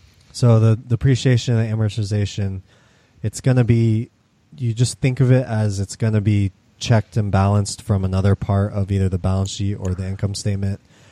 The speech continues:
The amortization probably won't show in net earnings, but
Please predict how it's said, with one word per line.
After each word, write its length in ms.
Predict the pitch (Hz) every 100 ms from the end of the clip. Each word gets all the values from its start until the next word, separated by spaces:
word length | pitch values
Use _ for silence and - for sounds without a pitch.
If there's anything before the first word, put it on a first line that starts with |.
| _ _ _ -
The 680 | 110 107 104 101 101 101 - _ _ -
amortization 1120 | 113 110 - 107 110 117 - 120 113 110 110 - _ _ -
probably 260 | 110 107
won't 260 | 107 107 104
show 220 | 117 107
in 120 | 104
net 200 | 101 101
earnings, 580 | - 104 104 104 101 - - _ _ _ _ _ _
but 380 | 107 101 98